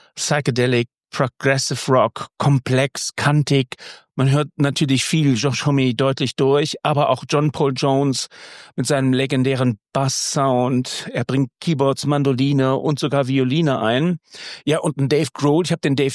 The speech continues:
Grohl selten so entfesselt am Schlagzeug spielen hören wie auf diesem Album. Und, äh, das gerne als Ergänzung zu deinem Kapitel. Und wir hören von dem Album,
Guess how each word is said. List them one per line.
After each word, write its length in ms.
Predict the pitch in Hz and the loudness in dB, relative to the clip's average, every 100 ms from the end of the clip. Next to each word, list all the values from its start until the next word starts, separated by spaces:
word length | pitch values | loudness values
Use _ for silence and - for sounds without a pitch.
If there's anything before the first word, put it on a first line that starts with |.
| - | -2
Grohl 360 | 151 156 160 | 0 2 2
selten 400 | 143 139 175 - | 0 0 -2 0
so 140 | 123 135 | 0 2
entfesselt 720 | 123 - 165 - 143 123 - | 0 0 -2 0 -2 -2 -4
am 160 | 127 117 | -2 0
Schlagzeug 580 | 156 143 - 135 131 - 110 | 0 0 0 -2 -2 -8 -8
spielen 600 | - 156 135 135 131 131 | -4 0 2 2 0 0
hören 480 | 123 139 143 139 143 - - - - _ | 0 2 2 0 -2 -4 -12 -20 -20 _
wie 400 | 127 135 135 - | -2 2 2 0
auf 140 | - | -2
diesem 260 | - 143 127 | -4 0 0
Album. 460 | 104 107 175 165 160 _ _ _ _ _ _ _ _ _ - | 2 0 0 0 -4 _ _ _ _ _ _ _ _ _ -2
Und, 420 | 127 131 135 - | 0 2 0 0
äh, 180 | 135 220 - | 0 0 -2
das 360 | 151 147 - - _ - | -2 -2 -6 -12 _ -4
gerne 300 | 147 160 135 | -2 0 0
als 140 | - | 0
Ergänzung 520 | 135 139 139 - 120 | 0 0 -2 -2 -4
zu 160 | - 147 | -4 -2
deinem 460 | 117 135 156 147 135 - - - - | 0 0 2 0 -2 -10 -20 -20 -4
Kapitel. 640 | 120 - 147 202 190 202 - _ _ _ _ | -2 0 -2 0 0 0 -4 _ _ _ _
Und 240 | 135 135 131 | 0 0 2
wir 140 | 131 | 2
hören 420 | 156 175 165 160 | 2 2 2 0
von 280 | 139 - 208 | -2 0 2
dem 140 | 190 - | 2 2
Album, 480 | 135 143 147 151 | 0 2 2 0